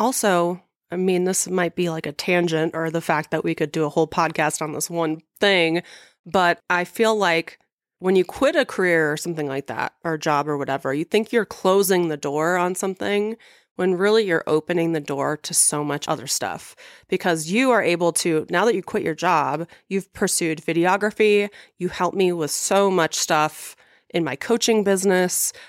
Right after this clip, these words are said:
You are potentially going to be helping other people organize and streamline their coaching businesses or audit their businesses. So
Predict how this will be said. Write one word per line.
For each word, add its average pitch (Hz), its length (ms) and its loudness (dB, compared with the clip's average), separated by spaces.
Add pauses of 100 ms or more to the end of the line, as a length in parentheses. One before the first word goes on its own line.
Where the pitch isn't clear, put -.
You 175 320 -2
are 160 460 2
potentially 180 960 0
going 170 320 2
to - 100 -6
be 160 120 -4
helping 160 380 -8
other 240 260 2
people 214 760 0
organize 185 540 2
and 185 140 0
streamline 180 720 0 (160)
their 190 200 4
coaching 190 440 0
businesses 170 680 -2
or 139 160 -6
audit 170 300 0
their 170 160 -2
businesses. 170 800 -2 (460)
So 190 400 2